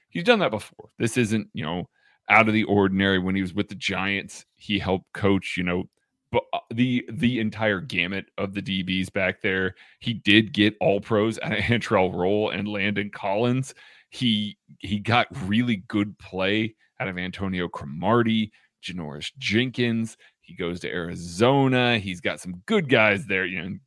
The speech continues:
get Patrick Peterson goes to a bunch of Pro Bowls and all pros, but he, you know, peak, you know, Peterson there. But he and Spagnuolo together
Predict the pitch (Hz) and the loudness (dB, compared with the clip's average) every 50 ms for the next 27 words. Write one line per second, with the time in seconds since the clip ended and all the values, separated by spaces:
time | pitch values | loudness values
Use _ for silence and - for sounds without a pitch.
0 | _ _ - 110 101 - _ _ _ _ _ _ _ _ _ _ _ 120 117 104 | _ _ -4 -4 -4 -4 _ _ _ _ _ _ _ _ _ _ _ 0 0 0
1 | 101 90 - - 113 104 101 95 104 98 95 90 98 92 92 92 - - 101 92 | 0 -4 -6 -4 -2 -2 -2 -4 -4 -6 -4 -2 -2 -2 -2 -2 -4 -4 -4 -6
2 | 85 92 90 87 - 87 - - 87 85 69 82 82 82 76 82 82 76 80 80 | -4 -6 -8 -8 -10 -10 -8 -6 -6 -4 -4 -4 -4 -6 -6 -8 -8 -6 -6 -6
3 | 80 - - 92 82 82 85 85 80 73 85 78 - - 101 90 - - _ _ | -6 -6 -4 -4 -4 -4 -6 -8 -10 -12 -12 -14 -12 -12 -12 -12 -12 -14 _ _
4 | _ _ _ _ _ - 113 - - - - _ _ _ _ _ - - 175 156 | _ _ _ _ _ -10 -10 -10 -12 -16 -20 _ _ _ _ _ -10 -8 -6 -6
5 | 147 - - - _ _ _ _ _ - 104 95 82 - 85 - - - - 135 | -8 -10 -14 -20 _ _ _ _ _ -8 -8 -6 -6 -6 -8 -10 -8 -6 -4 -2
6 | 123 107 98 - - 107 98 95 95 95 92 90 - - - - _ _ _ _ | -2 -2 -4 -4 -6 -6 -4 -2 -2 -2 -4 -4 -6 -12 -20 -20 _ _ _ _
7 | 135 120 123 - - 196 214 214 208 202 190 175 - - _ _ _ _ _ _ | -4 -2 -2 -4 -6 -6 -6 -4 -6 -6 -8 -8 -12 -16 _ _ _ _ _ _
8 | _ - 156 170 170 160 151 - - - 113 107 104 95 101 104 104 95 95 85 | _ 0 2 2 2 0 -2 -4 -4 -2 -2 0 0 -2 -4 -6 -4 -4 -6 -6
9 | - 95 87 - 107 107 104 87 80 69 71 - - | -6 -8 -6 -2 0 0 0 0 -2 -6 -10 -12 -14